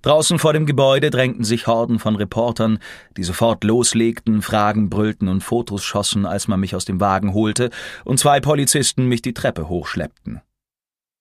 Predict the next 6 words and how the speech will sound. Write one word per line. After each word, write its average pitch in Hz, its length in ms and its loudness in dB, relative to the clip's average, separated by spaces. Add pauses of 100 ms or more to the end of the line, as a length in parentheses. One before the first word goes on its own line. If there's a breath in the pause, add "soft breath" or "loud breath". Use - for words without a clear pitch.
(320)
Die 131 100 2
F-B-I-Agenten 135 920 0
hielten 117 380 0
sich 110 180 -4
zurück 107 460 -2
und 98 420 -4